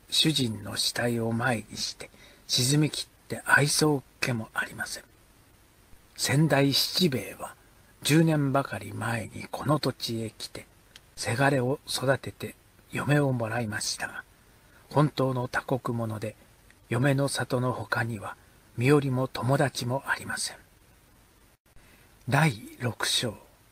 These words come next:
二つの死骸をめぐって、事件は恐ろしく複雑になりました。番頭の佐太郎は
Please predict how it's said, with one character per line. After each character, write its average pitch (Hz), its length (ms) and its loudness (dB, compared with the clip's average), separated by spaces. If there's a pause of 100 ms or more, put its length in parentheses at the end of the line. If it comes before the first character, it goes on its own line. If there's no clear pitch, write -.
(560)
二 165 260 4
つ - 220 0
の 110 260 -2
死 - 240 2
骸 113 300 -2
を 107 100 -6
め 107 220 -6
ぐ 107 100 -10
っ - 40 -12 (240)
て、 - 140 -10 (380)
事 131 140 0
件 104 260 0
は 101 220 -10
恐 - 240 4
ろ 151 100 2
し - 140 -4
く - 120 -8
複 - 280 -6
雑 123 280 0
に 113 160 -6
な 98 120 -8
り 104 120 -12
ま 95 140 -8
し - 180 -6
た。 - 120 -14 (880)
番 139 180 4
頭 127 260 2
の 123 140 -2
佐 - 120 -6
太 117 180 0
郎 113 240 -2
は 104 160 -8